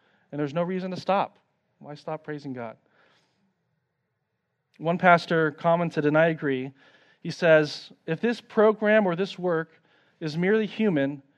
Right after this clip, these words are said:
it will fall apart. At some point in time, it will stop. It will fail. But if it is of God, there is nothing that you can do about it. And you better not be found fighting against God." That was from Pastor Richard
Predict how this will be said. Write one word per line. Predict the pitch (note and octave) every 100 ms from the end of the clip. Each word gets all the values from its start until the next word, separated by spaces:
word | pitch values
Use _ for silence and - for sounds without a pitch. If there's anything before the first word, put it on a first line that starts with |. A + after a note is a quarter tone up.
| _ _ _ _
it | F3+
will | F3+ F3+
fall | F3+ E3+
apart. | D#3+ C3 A#2 _ _ _ _ -
At | C#3
some | - F3+
point | E3+ E3+
in | D#3+
time, | - C#3 C3+ C3+
it | D3
will | C#3
stop. | - C3 B2 - _ _ _ _
It | C#3+
will | C3+
fail. | - A#2+ A#2 A#2 _ _ _ _ _ _ _ _ _ _ -
But | C4 A3 G3 - _ _ -
if | D#3+
it | G#3
is | F#3
of | E3+ A3 G#3+
God, | D#3 C3+ C3+ C#3+ - _
there | E3+
is | E3+ C#3+
nothing | D#3 G#3+ G3+ D3 C#3 C#3+
that | -
you | D3+ E3
can | E3+
do | E3+
about | F3 A#2+ A2+
it. | - _ _ _ _ _ _ _ _ -
And | D3+
you | D3+
better | E3 G3
not | G3+ F#3+
be | F#3
found | E3 D#3 C#3 C3+
fighting | - C#3+ C#3 C#3
against | B2 A#2+ -
God." | - B2 A#2 _ _ _ _ _ _ _ _ _ _ _ _ _ _ _ _
That | C#3+
was | C#3
from | - C#3+ C3
Pastor | D#3 D3 - C#3
Richard | C#3+ - D3